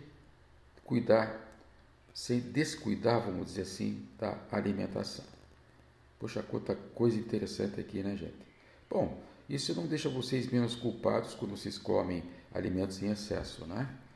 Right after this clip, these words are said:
Mas a própria fome, né? A p-, a própria falta de saciedade já é um detalhe muito grande em relação a esse distúrbio, né? A esses distúrbios. No quadro antigo, crônico dos pacientes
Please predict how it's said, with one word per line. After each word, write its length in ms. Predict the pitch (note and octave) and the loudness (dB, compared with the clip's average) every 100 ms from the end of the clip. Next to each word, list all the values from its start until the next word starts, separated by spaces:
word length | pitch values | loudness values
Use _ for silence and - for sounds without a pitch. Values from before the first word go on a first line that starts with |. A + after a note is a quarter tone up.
| - - | -18 -6
Mas 180 | E3 G3 | -2 -2
a 40 | |
própria 340 | G3+ F3+ - C#3+ | 2 2 4 2
fome, 480 | - C3+ D3 B2+ | 2 2 2 0
né? 220 | E2+ G#2 - - - | 0 -2 -4 -12 -10
A 60 | - | -8
p-, 140 | - | -4
a 40 | A#2 | 0
própria 300 | - B2+ A2+ | 2 4 2
falta 380 | - A#2+ - G#2 | 4 2 2 -2
de 80 | |
saciedade 760 | - F#2 - G2+ F#2 G#2+ - G#2+ - - - - | 0 0 0 -4 0 0 0 -2 -8 -16 -20 -12
já 160 | G#2 G#2 | 0 4
é 80 | G#2+ | 4
um 80 | G#2 | 4
detalhe 400 | G2+ - G2+ G2+ | 0 2 4 4
muito 260 | G2+ - | 0 -2
grande 400 | G2+ G#2+ A#2+ G2 - - - - - | 2 2 2 0 -10 -16 -16 -10 -4
em 80 | F#2 | -2
relação 580 | F#2+ F2 - - G#2 G#2+ - - - - - | 2 0 0 -2 -2 -2 -8 -16 -12 -6 -2
a 60 | G2+ | 0
esse 180 | - | 0
distúrbio, 720 | G2+ G#2+ - - F2+ - - D#2 | -2 -2 -4 -2 -2 -2 -4 -2
né? 180 | A2 - - - - | -2 -2 -10 -18 -6
A 140 | - G#2+ | 6 8
esses 320 | B2+ - D#2+ | 8 4 -4
distúrbios. 680 | D#2 - - - - - - - - - - - | -6 -10 -12 -16 -16 -16 -18 -20 -20 -20 -16 0
No 360 | G#3+ C#4 E3 - - - | 6 10 10 8 0 -6
quadro 540 | - B2 A#2+ - F2+ - | 6 8 8 8 2 2
antigo, 640 | G2+ - A#2+ D#3+ A#2 - | 0 2 4 6 4 4
crônico 400 | - D3 D3 - | 10 12 10 6
dos 120 | - | -2
pacientes 680 | - - - C3+ D3 - - | -6 -6 0 2 2 -2 -10